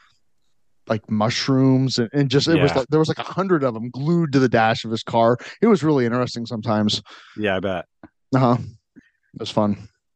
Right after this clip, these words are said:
Speaker 2: Yeah, no, Chalupa, the, the, the iguana was, like, maybe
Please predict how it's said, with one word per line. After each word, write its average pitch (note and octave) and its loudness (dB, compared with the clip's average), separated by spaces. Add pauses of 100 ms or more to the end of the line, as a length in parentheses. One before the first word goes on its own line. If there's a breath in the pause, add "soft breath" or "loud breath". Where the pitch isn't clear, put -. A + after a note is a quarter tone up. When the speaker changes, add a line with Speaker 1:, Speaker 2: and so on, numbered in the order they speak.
(120)
Speaker 2:
Yeah, C3+ 0
no, D3 2
Chalupa, D3 0
the, A2+ -2
the, A2 -6 (560)
the G#2 -8
iguana G#2 -2
was, F2+ -8
like, F#2+ -6 (360)
maybe C#3+ -6